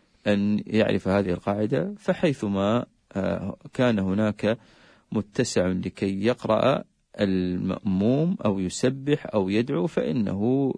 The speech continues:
لن يزل في ذكر وقراءة ودعاء ما دام أنه خلف الإمام. وكذلك الإمام أيضًا، الإمام ليس، آه، له أن يبقى ساكتًا هكذا لا يفعل فيها شيئًا، لا يفعل في الصلاة شيئًا،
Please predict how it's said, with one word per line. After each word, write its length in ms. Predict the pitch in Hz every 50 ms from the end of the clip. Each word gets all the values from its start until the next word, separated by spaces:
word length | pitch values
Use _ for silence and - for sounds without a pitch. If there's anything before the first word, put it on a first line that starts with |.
| - -
لن 360 | 117 107 110 120 120 107 101
يزل 300 | 101 98 95 101 95 87
في 440 | - - 101 95 95 98 101 101 -
ذكر 640 | - - - 90 101 98 - - - 101 101 113 - - _ _ _ -
وقراءة 1300 | 120 107 92 90 90 87 87 - - - _ - - 85 90 98 - - - 92 - - 101 101 - 165 _ _ _ _ _ _ _ _ _ _ -
ودعاء 720 | - 101 98 92 98 104 95 101 110 113 110 131 147 170 - - _ _ _ _ _ - -
ما 160 | 175 170 143
دام 280 | 131 107 98 98 107
أنه 360 | 92 95 98 95 92 95 92 92
خلف 360 | - - 101 92 - - 95
الإمام. 340 | 92 87 92 92 95 - -
وكذلك 500 | 185 - 226 220 247 262 226 190 - 196
الإمام 400 | 156 131 143 160 156 123 107 -
أيضًا، 260 | 147 143 - - -
الإمام 480 | - - - 98 101 113 131 139 139 143 _ _ _ - _ _ _ _ _ _ _ _ - -
ليس، 300 | 120 156 165 160 - 156
آه، 640 | 143 147 - - _ _ _ _ _ - 117 113 107
له 440 | 120 156 156 139 131 123 120 117
أن 220 | 110 110 104 98 101 -
يبقى 440 | 104 120 135 127 - - 113 110
ساكتًا 560 | - - 147 135 123 - - 117 - 110 101 101
هكذا 560 | 107 110 110 - - 101 101 110 120 135 - - _ _ - - 107 107 - -
لا 200 | 104 117 123 131
يفعل 400 | 131 127 113 - 101 101 107 101
فيها 280 | - - 107 104 95 95
شيئًا، 380 | - - 104 98 92 90 90 - _ _ _ _ -
لا 140 | 123 131 135
يفعل 280 | - - 92 107 107
في 60 | 104
الصلاة 380 | 104 - - - 107 101 95 -
شيئًا، 360 | - - - - - - -